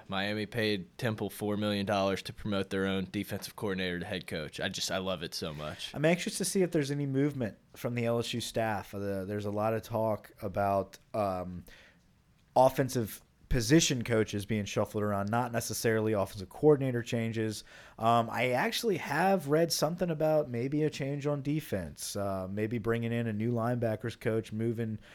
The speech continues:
Speaker 2: uh, no, mo-, bringing in potentially, this is all
Speaker 1: Bring
Speaker 2: rumors, guys.
Speaker 1: Pivito back, baby.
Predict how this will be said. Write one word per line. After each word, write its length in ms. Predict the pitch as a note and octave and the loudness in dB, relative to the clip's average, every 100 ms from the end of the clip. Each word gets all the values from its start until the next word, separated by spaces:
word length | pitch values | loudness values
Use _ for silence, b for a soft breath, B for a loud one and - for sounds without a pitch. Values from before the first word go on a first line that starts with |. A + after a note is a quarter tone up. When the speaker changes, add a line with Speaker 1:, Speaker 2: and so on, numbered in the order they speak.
| B B | B B
Speaker 2:
uh, 180 | B2+ A#2+ | 2 4
no, 220 | C3+ C3+ F#2+ | 6 4 4
mo-, 300 | A2 A#2+ - | -2 -4 -4
bringing 420 | B2+ A#2+ D3 D3 C#3 | -6 2 4 4 0
in 360 | C#3 C3+ C3+ - | 0 0 -4 -2
potentially, 920 | - - - E3 - C3 G#2+ F#2+ F#2+ b b b | -2 -2 -4 -4 -2 -2 -2 -4 -8 b b b
this 140 | B2+ E3+ | -12 -4
is 100 | D#3+ | 2
all 320 | D3+ D3 C#3+ | 6 6 4
Speaker 1:
Bring 280 | A#2 A2+ C#3+ | 2 2 2
Speaker 2:
rumors, 120 | C3+ | 4
guys. 240 | C#3 F3 | 4 4
Speaker 1:
Pivito 240 | - G#2 F2+ | 2 0 2
back, 300 | F2 D2+ - | -2 -2 -2
baby. 420 | F2 E2+ F2+ F2 | -4 -2 -4 -6